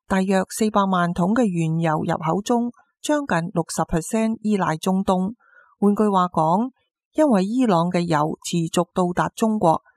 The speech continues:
所以仲未到最壞嘅時候。前五角大樓官員、保守派智庫美國企業研究所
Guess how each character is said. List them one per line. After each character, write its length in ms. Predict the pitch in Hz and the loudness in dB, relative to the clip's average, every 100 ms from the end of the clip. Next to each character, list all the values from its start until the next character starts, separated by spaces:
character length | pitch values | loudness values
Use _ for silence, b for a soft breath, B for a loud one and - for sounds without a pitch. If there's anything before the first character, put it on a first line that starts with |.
| b | b
所 200 | - 214 | -4 0
以 320 | 269 247 180 175 | 2 2 2 0
仲 220 | - 165 | -2 -2
未 180 | 165 165 | -2 0
到 220 | 175 170 | -2 -2
最 220 | - 175 | -2 -2
壞 260 | 165 151 151 | -2 -4 -2
嘅 120 | 156 | -4
時 260 | 170 - 156 | -4 -6 -4
候。 280 | 160 156 202 _ _ _ _ _ _ _ | -2 -2 -6 _ _ _ _ _ _ _
前 260 | - 208 190 | -4 2 2
五 220 | 185 190 | 2 0
角 160 | 220 233 | 0 0
大 200 | 214 175 | 0 -2
樓 160 | 170 170 | 0 -2
官 220 | - 262 | -2 -2
員、 280 | 247 160 160 - _ - | 0 0 -2 -8 _ -4
保 200 | 165 202 | -2 0
守 220 | 208 175 | 0 -2
派 320 | 190 180 175 | 0 -2 -2
智 200 | 180 - 185 180 | -4 -4 -2 -2
庫 420 | - 180 170 - | 0 2 2 -2
美 240 | 175 170 202 | -2 -2 0
國 220 | 208 196 | 0 -2
企 80 | - | -2
業 220 | 180 180 | -2 -2
研 180 | 165 165 | -2 -4
究 180 | 175 180 | -2 -2
所 360 | 180 156 170 | -2 0 0